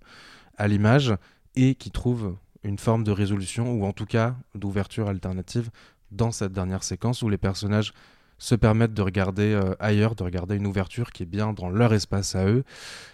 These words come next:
et, euh, et surtout qui, en fait, au milieu de cet espace de mort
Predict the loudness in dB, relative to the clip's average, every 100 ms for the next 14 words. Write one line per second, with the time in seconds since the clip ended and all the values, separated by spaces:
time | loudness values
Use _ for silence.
0 | _ 2 4 6 6 4 2 -2 -2 -4
1 | -4 -4 0 0 0 0 0 2 2 2
2 | -2 -4 -4 -2 0 0 2 2 0